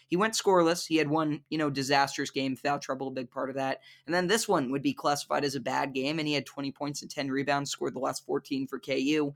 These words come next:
He's not spectacular. He's not flashy. I've seen people tweet, "Well, maybe when his impact catches up to his numbers." And I couldn't disagree with that more. I think his impact matches and exceeds at times his numbers because of the way he passes the ball and how he ends possessions. Um,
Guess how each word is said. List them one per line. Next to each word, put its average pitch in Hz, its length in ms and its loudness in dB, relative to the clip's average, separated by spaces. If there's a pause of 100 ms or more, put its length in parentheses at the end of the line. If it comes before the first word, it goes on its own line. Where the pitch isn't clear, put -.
(380)
He's 151 180 0
not 175 220 4
spectacular. 160 640 0
He's 147 180 -2
not 147 200 0
flashy. 143 600 2
I've 135 160 -2
seen 139 240 -4
people 139 280 -4
tweet, 139 380 2 (340)
"Well, 156 160 8
maybe 180 320 6
when 170 120 4
his 147 120 0
impact 160 500 2
catches 147 280 -4
up - 160 -2
to - 60 -4
his 131 140 -4
numbers." 131 500 -4 (280)
And 147 180 -2
I 131 240 2
couldn't 196 300 0
disagree 147 440 0
with 139 120 -2
that - 180 -4
more. 135 400 -2
I 131 100 -6
think 151 220 -6
his 151 160 -2
impact 170 520 0 (380)
matches 151 600 2
and 139 100 -2
exceeds 214 520 0
at 139 140 -2
times 135 280 -4
his 135 160 -8
numbers 127 320 -4
because 135 220 -8
of 131 40 -14
the 147 60 -2
way 143 140 2
he 135 120 0
passes 143 480 0
the 135 100 -8
ball 131 200 0
and 131 100 -4
how 131 140 -6
he 139 100 -6
ends 127 160 -10
possessions. 143 680 -4 (480)
Um, 131 440 0